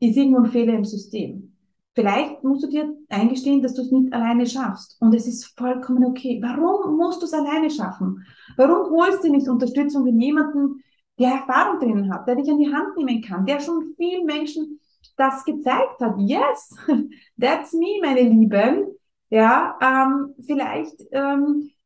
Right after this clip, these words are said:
hast du natürlich Angst und das ist auch vollkommen okay, aber es ist nicht notwendig.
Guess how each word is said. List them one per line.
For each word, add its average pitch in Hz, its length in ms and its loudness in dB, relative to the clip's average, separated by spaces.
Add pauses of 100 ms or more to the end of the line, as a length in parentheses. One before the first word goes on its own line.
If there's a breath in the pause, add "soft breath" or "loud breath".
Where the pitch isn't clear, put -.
(100)
hast 277 260 -2
du 294 260 2 (380)
natürlich 302 560 -2
Angst 311 460 -2
und 240 340 0
das 247 100 0
ist 285 200 -4
auch 262 160 -4
vollkommen 262 400 0
okay, 294 340 -4
aber 208 140 -6
es 233 100 -8
ist 254 120 -4
nicht 262 180 -2
notwendig. 254 600 -6